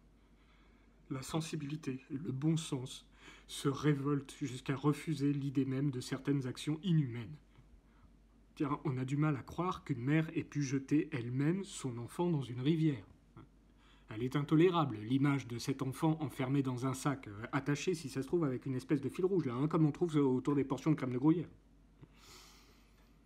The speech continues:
Non, un psychanalyste vous dirait que ce type-là, le, le type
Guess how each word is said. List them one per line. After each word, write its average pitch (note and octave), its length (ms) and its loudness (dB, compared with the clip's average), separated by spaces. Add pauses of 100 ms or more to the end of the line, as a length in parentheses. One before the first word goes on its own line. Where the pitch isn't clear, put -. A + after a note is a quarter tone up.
(1120)
Non, A#2+ 120 -6
un A2 100 -10
psychanalyste D#3 720 -4 (240)
vous A#2+ 280 -4
dirait A2+ 360 -4 (680)
que B2 340 -2 (1160)
ce E3 200 4
type-là, E3 480 6
le, A#2 240 6
le B2 220 4
type E3+ 400 4